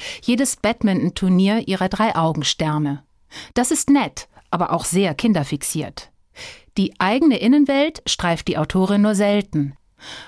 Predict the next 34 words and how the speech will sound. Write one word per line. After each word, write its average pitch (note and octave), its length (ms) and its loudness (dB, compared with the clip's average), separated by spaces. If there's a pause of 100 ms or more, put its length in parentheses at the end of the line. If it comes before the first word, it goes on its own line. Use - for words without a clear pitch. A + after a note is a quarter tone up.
(140)
Auch C#4 240 0
wie A#3+ 120 4
es G3 160 0
um G3+ 100 2
die F#3+ 100 2
Beziehung G#3+ 520 0
zum F#3 260 -2
arbeitenden F3+ 640 0
Ehemann D#3+ 540 2
in E3+ 100 -4
der E3 100 0
neuen E3+ 300 0
Umgebung E3+ 480 0
bestellt F3 480 0
ist, - 320 -4 (220)
bleibt A3+ 260 -2
völlig F3 420 -2
unklar, D#3+ 680 0 (340)
denn F3+ 160 0
er G#3+ 380 0
tritt A3+ 200 -4
in G#3 120 0
ihren A3 260 2
Berichten A#3 640 0
kaum E3+ 320 0
in E3 80 -2
Erscheinung. D#3 640 -2 (880)
Wo A#3 120 4
es A3+ 160 2
bei G#3 280 0
Autorinnen G#3 720 0
wie E3 260 -2
Juli G3 380 4
C., A3 420 0